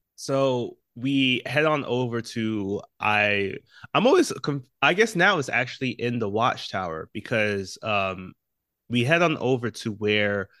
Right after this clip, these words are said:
many of the statues or the holographic, um, displays of the heroes who had fallen during battle, it now seems that we're in, it's been moved from the Mount Justice because of the fact of the destruction to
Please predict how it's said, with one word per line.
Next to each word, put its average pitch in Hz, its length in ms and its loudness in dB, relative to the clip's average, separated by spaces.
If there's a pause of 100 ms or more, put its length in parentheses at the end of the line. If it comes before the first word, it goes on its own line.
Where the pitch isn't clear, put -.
(260)
many 123 400 0
of 110 280 -4
the 104 220 -6
statues 107 640 -2
or 101 40 -6
the 98 80 -4
holographic, 101 800 -2 (100)
um, 92 540 -8
displays 101 600 -2
of 90 120 -10
the 98 80 -10
heroes 113 540 -4
who 107 80 -4
had 90 140 -6
fallen 101 420 -4
during 95 260 -8
battle, 104 540 -2 (380)
it 135 120 2
now 139 180 4
seems 135 240 -2
that 113 100 0
we're 110 100 0
in, 117 220 -4
it's 107 140 -4
been 101 340 -6
moved 120 280 -2
from 131 300 2
the 120 80 0
Mount 107 280 -4
Justice 98 340 -8
because - 280 -8
of - 20 -6
the 95 60 -4
fact 98 260 -2
of 92 100 -14
the 92 80 -10
destruction 120 800 -4 (360)
to 113 600 0